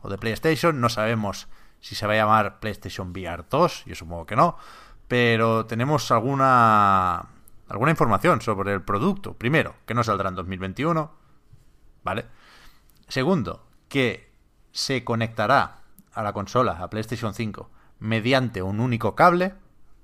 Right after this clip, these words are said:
Eh, aquí el vaso medio lleno o medio vacío, ¿no? Uno se puede quedar con que parece que no será inalámbrico, mala noticia, pero desde luego,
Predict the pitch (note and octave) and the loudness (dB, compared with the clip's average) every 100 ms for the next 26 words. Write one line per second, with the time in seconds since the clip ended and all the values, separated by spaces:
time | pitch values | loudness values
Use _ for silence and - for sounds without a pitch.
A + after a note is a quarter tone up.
0 | _ _ _ _ _ _ _ _ G2 E2 | _ _ _ _ _ _ _ _ -16 -14
1 | D#2 - G#2 F#2 _ _ - - - F2+ | -12 -10 -10 -10 _ _ -20 -20 -12 -4
2 | G#2 A#2 G#2 G#2 G#2 G#2+ A#2+ D3+ C3+ A2 | -2 0 0 0 0 0 2 2 2 0
3 | G#2+ G#2+ F#2+ F2 B2+ F2+ A#2 D3+ G2 G#2+ | 0 0 0 0 -2 0 -2 -2 -2 -4
4 | A2 A2+ - G#2+ G#2+ A2+ A2 G2 A2+ A2 | -4 -4 -4 -4 -2 2 2 0 -4 -6
5 | - F2 - - - - - A#2 A#2 G#2 | -10 -14 -16 -20 -20 -4 2 4 4 2
6 | G2+ A2 G#2 G#2 C3 F3+ D#3+ E3 F3 G3 | 0 0 0 2 4 4 2 0 -2 -2
7 | - - _ _ _ _ _ _ _ - | -10 -20 _ _ _ _ _ _ _ -12
8 | - G#2 E2+ F2 D3 - F3+ F3+ - - | -2 0 0 -4 -4 0 0 0 -6 -20
9 | - - - _ _ - C#3 E3 E3 - | -20 -20 -20 _ _ 0 4 4 4 0
10 | _ _ B2 A2+ G2 G2 A#2 B2 B2+ - | _ _ -4 -2 -2 0 2 4 2 0